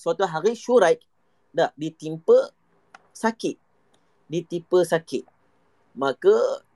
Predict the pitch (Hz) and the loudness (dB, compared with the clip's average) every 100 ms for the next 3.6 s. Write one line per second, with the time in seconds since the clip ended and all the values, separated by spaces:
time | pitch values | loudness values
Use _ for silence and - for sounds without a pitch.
0 | - 165 185 175 180 - - 185 170 185 | -6 -2 0 0 -2 -2 -2 0 2 2
1 | 233 202 165 151 175 208 170 165 156 147 | 0 -2 -4 -2 -2 -2 -2 -2 -2 -2
2 | 135 127 196 175 160 147 160 139 160 208 | -4 0 0 0 -4 -6 -6 -4 -4 -4
3 | - _ _ - 170 | -6 _ _ -6 -4